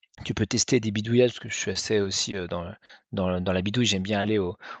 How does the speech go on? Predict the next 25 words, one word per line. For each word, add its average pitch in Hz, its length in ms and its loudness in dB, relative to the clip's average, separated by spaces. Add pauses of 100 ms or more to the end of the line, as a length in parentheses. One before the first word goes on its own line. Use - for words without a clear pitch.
au 107 40 0
fond 117 220 0
des 117 140 4
choses 120 420 0
et 92 80 -8
voir 101 240 -6
si, 113 300 -6
euh, 95 180 -2
alors 92 160 -2
avec 98 220 -6
ci 127 220 -6
et 110 40 -4
ça 113 300 0
et 101 100 -2
telle 110 160 -2
option, 123 380 -2
on 117 60 -4
peut 98 120 -10
pas 98 100 -6
encore 95 280 -4
améliorer 98 420 -2
l'immersion. 95 460 -2 (480)
Euh, 87 340 0 (400)
c'est, 87 640 -2
c'est - 100 -2